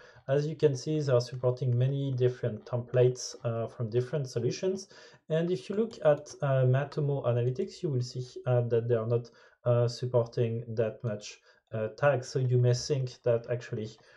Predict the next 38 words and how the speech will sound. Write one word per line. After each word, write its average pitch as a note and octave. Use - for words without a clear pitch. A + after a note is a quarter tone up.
um, A2+
Matomo B2
is, A2+
Matomo A#2+
Tag A#2+
Manager A#2+
is A#2
not A#2
that A2+
much, A2
uh, A2+
developed, D3
but C#3+
the C3+
big E3
difference D#3
is B2+
that B2+
Matomo B2+
Tag A#2
Manager, A#2+
or A2+
let's A2
say A#2
Matomo B2+
Analytics B2
in A#2+
general, B2
is F3+
a D#3
free D3+
software. A#2+
So -
to C#3
say, C#3
you C3
can B2+
easily, C3+